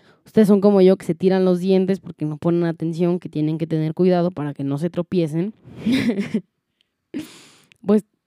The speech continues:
tenemos que cambiar eso porque es muy malo no saber escuchar a los demás. Parte de que la gente viva con rencores o de que la gente viva traumada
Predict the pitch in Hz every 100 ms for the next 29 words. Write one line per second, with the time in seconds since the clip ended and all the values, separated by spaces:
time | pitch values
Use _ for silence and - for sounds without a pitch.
0 | - _ _ 226 220 233 285 302 294 277
1 | 240 226 254 262 202 180 175 190 180 156
2 | - _ _ - 220 226 214 233 262 254
3 | 220 254 226 202 214 202 202 - 170 190
4 | 185 175 165 165 220 202 _ _ _ _
5 | _ _ _ _ _ - 196 190 240 233
6 | 226 - 185 180 170 165 160 - 175 165
7 | 196 190 180 190 185 180 180 180 175 165
8 | 175 175 165 156 - 185 208 208 202 175
9 | 165 160 151 156 160 170 170 180 170 170
10 | 175 175 170 - 165 156 165 180 208 220